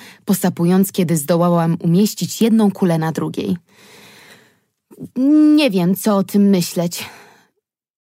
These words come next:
odkrzyknęła Salcia, ale uśmiechnęła się pod nosem, a policzki miała zarumienione nie tylko od zimna.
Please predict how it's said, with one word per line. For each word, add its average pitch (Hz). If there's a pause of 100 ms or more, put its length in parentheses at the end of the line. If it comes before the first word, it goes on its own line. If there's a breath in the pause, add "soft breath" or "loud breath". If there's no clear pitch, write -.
(120)
odkrzyknęła 180
Salcia, 175
ale 185
uśmiechnęła 170
się -
pod 160
nosem, 180 (420 loud breath)
a 185
policzki 165
miała 160
zarumienione 160
nie 160
tylko -
od 160
zimna. 160